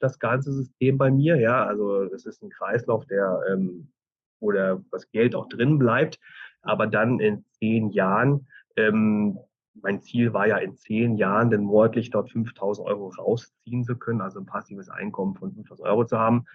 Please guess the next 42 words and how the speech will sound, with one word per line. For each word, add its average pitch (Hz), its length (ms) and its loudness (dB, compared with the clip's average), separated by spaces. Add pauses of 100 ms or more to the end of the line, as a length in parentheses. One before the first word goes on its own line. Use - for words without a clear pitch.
(360)
ähm, 104 380 2
dann 104 240 0
soll's 101 260 2
auch 98 180 -4
soweit 90 360 -8
sein. 92 240 0
Das 92 100 0
sind 110 100 0
jetzt 104 60 -2
auch 107 140 -2
vier 135 140 4
Jahre 101 240 4
hin, 139 260 4
sechs 127 180 -2
Jahre 113 200 0
habe 104 120 -4
ich 98 100 -14
geschafft, - 460 -4
bin 127 120 2
jetzt 120 80 -2
auf - 120 -18
einem - 140 -20
guten - 240 -16
Weg. 147 260 4 (300)
Dieses 123 200 0
Jahr 113 140 4
hatte 117 140 2
ich 110 60 0
jetzt 110 140 0
noch 101 140 -2
viele 123 240 2
Reparaturen 107 680 2
und 117 80 4
Renovierungen, 113 680 4
habe 107 180 -6
auch - 160 -10
gerade 104 280 -6
noch 101 160 -10
zwei - 240 -12
Kernsanierungen 123 760 2
am 110 100 -6
Laufen, 120 460 0